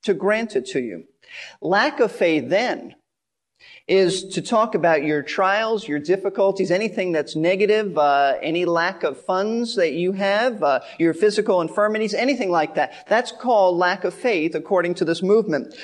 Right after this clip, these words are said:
So what you end up with, what you end up with is faith in your own words. Faith in your own words. That's the bottom line. It's faith in faith.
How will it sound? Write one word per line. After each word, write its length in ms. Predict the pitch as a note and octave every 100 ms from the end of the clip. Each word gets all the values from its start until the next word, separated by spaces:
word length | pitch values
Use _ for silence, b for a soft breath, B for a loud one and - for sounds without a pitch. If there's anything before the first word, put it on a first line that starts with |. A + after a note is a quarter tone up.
| B B
So 160 | -
what 260 | A3+ C4+ -
you 120 | A#3+
end 340 | - B3 D4+ B3+
up 220 | B3+ B3+
with, 240 | C3+ - - _ _ _ _ _
what 180 | F3+ F#3+
you 120 | A3
end 180 | C4+ A#3+
up 220 | F#3 -
with 260 | D#3 D3 D3+
is 280 | E3 F3+ F3+
faith 520 | - A#3+ B3 C4 C4+ -
in 180 | F#3+
your 180 | F#3+ F3+
own 180 | G#3 A3+
words. 640 | A#3 C4 D3 - - - - _ _ _ _ _ _ _ _
Faith 240 | A3+ A#3 A#3
in 100 | G3+
your 160 | G3
own 180 | G3+ G#3
words. 360 | A3 F#3+ B2+ -
That's 220 | F3+ -
the 80 | E3
bottom 360 | F3+ F#3+ F3
line. 280 | F3+ G3 D#3
It's 120 | D#3+
faith 300 | - G#3+ A3+
in 160 | G3+ E3+
faith. 400 | B3+ C4 D#3